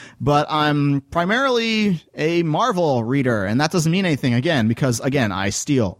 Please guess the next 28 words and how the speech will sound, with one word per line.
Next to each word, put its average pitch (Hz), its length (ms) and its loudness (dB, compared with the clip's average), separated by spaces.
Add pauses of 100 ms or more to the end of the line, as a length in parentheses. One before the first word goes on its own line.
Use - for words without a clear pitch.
(120)
all 226 380 2
of 151 80 0
this 143 140 0
stuff. - 560 -2
So, 170 240 -2
yeah, 175 240 0
I 151 60 0
mean, 151 140 0
I'm 139 180 0
big 190 220 -2
into 170 220 0
Daredevil 170 840 0
and 131 180 -2
Moon 196 400 0
Knight, 139 420 0
and, 127 260 0
you 127 120 0
know, 123 80 0
there's 123 140 -2
not 143 140 -2
really 135 240 0
a 120 60 0
current 135 300 -2
ongoing 123 500 0
Moon 117 160 2
Knight, 101 260 -2
I 107 140 -4
understand. 110 580 -2